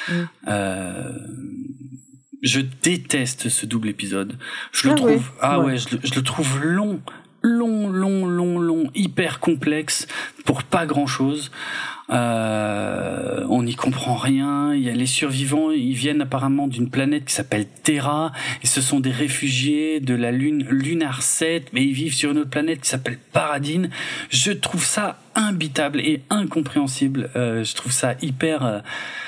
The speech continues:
Speaker 2: hyper étrange. Euh, les, les personnages là, euh, donc Michel et Sarah, c'est un couple, hein, euh,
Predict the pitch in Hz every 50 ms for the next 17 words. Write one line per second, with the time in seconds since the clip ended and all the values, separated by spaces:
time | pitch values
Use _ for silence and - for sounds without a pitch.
0 | - - - - - - - 131 - - - - 131 - 170 160 139 151 143 131
1 | - - 135 135 135 143 147 156 156 135 131 127 120 113 110 107 107 110 110 104
2 | 135 135 131 131 131 151 123 120 - 147 131 131 - 147 139 147 147 151 135 123
3 | 127 127 127 131 135 135 135 117 107 104 101 101 101 101 95 104 107 101 - -
4 | 135 143 139 - - 165 156 151 131 135 - 123 - 127 143 139 131 - 107 98
5 | 101 - - 139 135 131 127 - 110 117 120 110 98 95 95